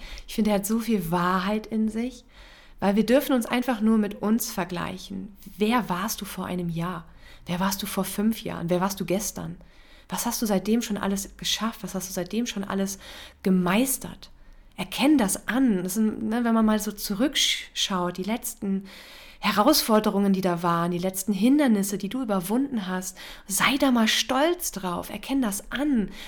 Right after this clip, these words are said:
Du hast deine Fähigkeiten und deine Talente und deine Stärken genutzt, um diese Hindernisse zu meistern. Und das ist Selbstwertgefühl, ne? Schau in dich hinein, erkenne deinen Wert.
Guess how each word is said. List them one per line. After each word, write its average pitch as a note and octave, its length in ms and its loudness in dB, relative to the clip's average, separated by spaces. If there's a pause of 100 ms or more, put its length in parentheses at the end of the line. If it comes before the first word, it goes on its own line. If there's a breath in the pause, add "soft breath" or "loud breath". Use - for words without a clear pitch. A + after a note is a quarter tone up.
Du C#4+ 120 0
hast D4+ 220 2
deine A3+ 200 4
Fähigkeiten B3+ 600 -2
und G3 100 0
deine F#3+ 220 -2
Talente G3+ 460 -2
und F#3+ 140 -2
deine B3+ 240 0
Stärken G#3+ 440 -4
genutzt, F#3+ 440 -2
um G3 120 -2
diese G#3+ 160 -2
Hindernisse G3+ 600 2
zu - 160 -8
meistern. F3+ 640 -8 (760 loud breath)
Und F3+ 100 -6
das F3 180 -4
ist - 340 -8
Selbstwertgefühl, F#3 1040 -4
ne? G3+ 260 -8 (100)
Schau G3 320 0
in G3+ 140 -2
dich F#3+ 160 -6
hinein, F3+ 520 -2 (340 loud breath)
erkenne G3 440 -2
deinen F3 360 -2
Wert. E3+ 420 -2